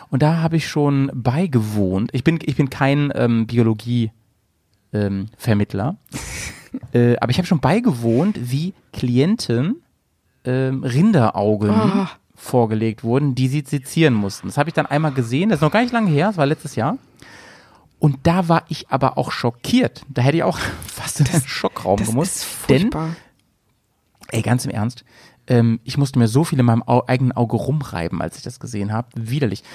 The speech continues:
Speaker 1: Und zwar, ähm, jetzt, eh, also, es ist witzig, wie schnell das hier eskaliert, wenn wir beiden mal zusammen was aufnehmen.
Speaker 2: <laughs>
Speaker 1: Äh, war das nämlich so, da hab ich ja gar nicht mit gerechnet. Wenn man ein Auge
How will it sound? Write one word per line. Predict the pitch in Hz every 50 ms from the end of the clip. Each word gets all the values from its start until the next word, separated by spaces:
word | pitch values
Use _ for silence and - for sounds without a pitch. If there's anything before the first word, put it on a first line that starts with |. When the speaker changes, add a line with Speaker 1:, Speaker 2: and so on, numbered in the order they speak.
| - - - _
Speaker 1:
Und | - 127 120 - -
zwar, | - - 120 131 151 185 196 143 147 175 202 240 - - - _ _ _
ähm, | - 127 127 127 127 127 127 123 123 123 123 123 123 - _
jetzt, | 120 123 120 - _
eh, | - 139 -
also, | - 127 120 123 - - _
es | - 143 156 127
ist | - - 139 117 117
witzig, | 160 - - 143 127 - 131
wie | 120
schnell | - - 147 143
das | 139 131 -
hier | - -
eskaliert, | 127 120 - - 117 117 139 151 -
wenn | 117 107
wir | 110
beiden | 107 104 107 101 104 107
mal | 104 101
zusammen | - - 120 110 107
was | 104 104 -
aufnehmen. | 87 117 - - 110 113 139 -
Speaker 2:
<laughs> | - - - - - - - - - _ -
Speaker 1:
Äh, | 131 127 120 120 117 120 123 - - _
war | - 113 117 123 147
das | 165 156 -
nämlich | - 127 123 120 120 -
so, | - 160 165
da | 143 127 107
hab | 117 117 123
ich | 120 -
ja | 110
gar | - - 120 147
nicht | 151 127
mit | - 104 -
gerechnet. | 110 104 104 113 - - - _ _
Wenn | - 127 139
man | 143 135 -
ein | - 127 123 123 123 _
Auge | - 120 131 151 196 220 240 220 214 226 233 247 277 320